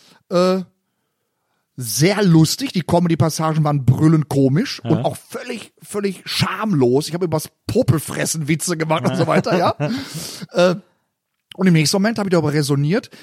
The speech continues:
Speaker 1: wie es ist, wenn der Faschismus durch den Fernsehapparat in unser Wohnzimmer dringt und so. Also,
Speaker 2: Ja.
Speaker 1: <laughs> völlig, das, das ging nicht, aber ich hab's gemacht.
Speaker 2: <laughs>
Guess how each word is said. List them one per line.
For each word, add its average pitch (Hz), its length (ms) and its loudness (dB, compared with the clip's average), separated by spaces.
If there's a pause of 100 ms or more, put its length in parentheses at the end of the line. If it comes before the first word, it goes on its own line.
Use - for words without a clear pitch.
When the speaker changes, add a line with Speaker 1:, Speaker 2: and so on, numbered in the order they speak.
(140)
Speaker 1:
wie 139 60 2
es 143 100 0
ist, 185 160 -4
wenn 185 80 2
der 165 100 2
Faschismus 147 840 0
durch 147 320 -2
den 131 120 -2
Fernsehapparat 151 600 0
in 151 60 0
unser 127 220 2
Wohnzimmer 131 340 0
dringt 101 300 -8
und 143 100 -10
so. 127 140 0
Also, 202 240 0 (240)
Speaker 2:
Ja. 135 160 -4
Speaker 1:
<laughs> 139 340 0
völlig, 349 220 0
das, 311 200 0 (160)
das 247 140 -4
ging 330 240 -4
nicht, 254 200 -2
aber 214 80 0
ich 185 60 -2
hab's 254 140 -4
gemacht. 220 480 -4
Speaker 2:
<laughs> 135 60 -6